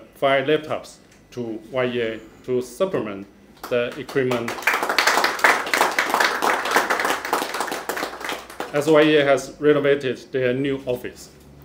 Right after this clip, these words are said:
Together with the government of Saint Lucia and partnering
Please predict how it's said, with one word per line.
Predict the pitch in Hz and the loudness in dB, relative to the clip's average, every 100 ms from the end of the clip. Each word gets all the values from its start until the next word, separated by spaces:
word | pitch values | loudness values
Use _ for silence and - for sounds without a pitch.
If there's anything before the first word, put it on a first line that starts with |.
| - - - - - - | -20 -20 -20 -20 -20 -8
Together | 170 196 185 127 | 2 4 6 4
with | 120 135 135 | 4 2 2
the | 131 | 0
government | 147 143 123 120 | 2 2 2 0
of | 113 | -4
Saint | - 123 | -4 -2
Lucia | 123 - 104 98 120 | -2 -2 -6 -6 -8
and | 110 110 | -10 -2
partnering | 131 127 113 113 110 | -2 -2 -4 -6 -6